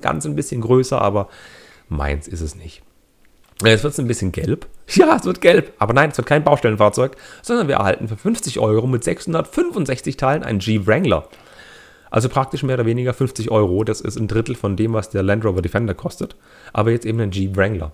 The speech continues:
Bedeutet, es wird deutlich kleiner werden und gelb. Ähm,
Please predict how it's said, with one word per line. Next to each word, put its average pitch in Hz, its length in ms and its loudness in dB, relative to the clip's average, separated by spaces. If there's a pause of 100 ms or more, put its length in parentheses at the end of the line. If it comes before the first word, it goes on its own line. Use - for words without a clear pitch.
Bedeutet, 104 360 2
es 98 60 -6
wird 98 160 -4
deutlich 98 320 -2
kleiner 113 320 -2
werden 117 360 -2 (120)
und 120 180 -2
gelb. 90 300 -4 (800)
Ähm, 101 400 2